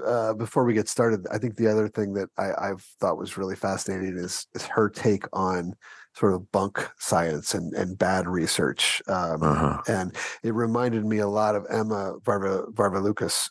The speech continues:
Speaker 1: who's trying to do a similar thing with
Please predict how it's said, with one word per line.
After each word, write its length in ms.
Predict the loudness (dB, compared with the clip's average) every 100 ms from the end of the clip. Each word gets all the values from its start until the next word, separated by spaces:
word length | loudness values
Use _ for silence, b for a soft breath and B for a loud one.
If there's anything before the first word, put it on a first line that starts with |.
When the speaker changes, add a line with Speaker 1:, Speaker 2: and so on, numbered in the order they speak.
| 0
Speaker 1:
who's 560 | 0 0 -2 -4 -6 -8 _ -6
trying 240 | 0 0
to 80 | 2
do 300 | 0 0 0
a 80 | -2
similar 480 | 0 0 2 2 0
thing 460 | -2 -2 -2 -4
with 340 | -2 -2 -4